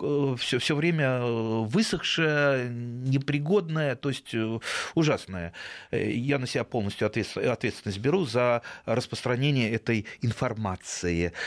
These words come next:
А, так вот, я вот назову, э, один из таких любимых необычных сортов, называется он белый швед.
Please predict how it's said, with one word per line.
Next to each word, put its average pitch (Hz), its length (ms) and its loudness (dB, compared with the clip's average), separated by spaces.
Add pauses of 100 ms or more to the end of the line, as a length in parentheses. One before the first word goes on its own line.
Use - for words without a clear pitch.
(260)
А, 110 200 0
так - 160 -4
вот, 123 180 0
я 135 240 2
вот 151 160 -6
назову, 120 1080 -2
э, - 60 -2
один 135 240 2
из 131 140 0
таких - 320 -4
любимых 143 460 2
необычных 127 440 0
сортов, 139 400 -2
называется 131 500 0
он 123 120 2
белый 98 300 -2
швед. 107 500 -8